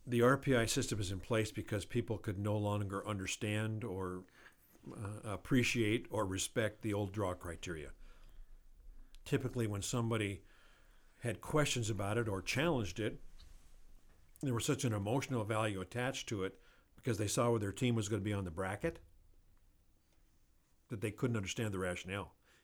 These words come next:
even though the criteria is pretty succinct for the most part. So R P I, as far as other sports are concerned, we know other coaches are talking about it, other coaches associations, 'cause that's where we're getting com-,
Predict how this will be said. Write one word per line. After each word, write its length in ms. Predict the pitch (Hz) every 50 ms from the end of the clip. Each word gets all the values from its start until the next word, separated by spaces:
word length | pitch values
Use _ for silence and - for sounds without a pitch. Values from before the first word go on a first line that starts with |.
| -
even 200 | - 123 117 113
though 80 | 110 107
the 80 | 113 -
criteria 640 | - 104 95 95 92 - 131 131 127 107 95 95 92 - - - - - - -
is 120 | 117 -
pretty 240 | - - 151 123 104
succinct 520 | - - - - - 120 104 85 - - - - - - - - - _ _ _ _ _ -
for 100 | - 143
the 80 | 123
most 240 | 98 90 85 - -
part. 200 | - 69 - - - - - - - - - - - - - - - -
So 360 | - - 135 127 123 123 - - - - - - - - - - - - - - - - - - - - - - - - -
R 160 | - 127 127
P 200 | 123 127 123 123
I, 400 | 120 127 127 110 101 101 110 113 - - - - - - - - - - - - - _ - - _ _ _ _ _ _ _ -
as 120 | 120 113 -
far 280 | - - 131 117 110
as 100 | 107 104 - -
other 220 | - 135 147 170
sports 340 | 165 - - 151 151 151 -
are 60 | 156
concerned, 560 | 147 - 143 - - - 143 139 139 139 131 131 - - - - - -
we 280 | - 113 117 127 139 143
know 280 | 131 127 127 123 123
other 300 | 104 120 123 113 110 110
coaches 540 | 107 - - - 120 113 107 - 110 98 98
are 80 | 92 87
talking 500 | - - 107 110 117 117 - 147 143 139
about 240 | 131 131 131 135
it, 60 | 135 123
other 140 | 120 110
coaches 400 | 101 - - 120 110 - 113 95
associations, 720 | 104 92 - - 110 101 - - 107 104 101 101 - 110 101
'cause 160 | - 107 92
that's 240 | 107 101 101 - -
where 100 | 113 101
we're 60 | 101
getting 260 | 92 110 101 101 95
com-, 240 | 90 95 92 107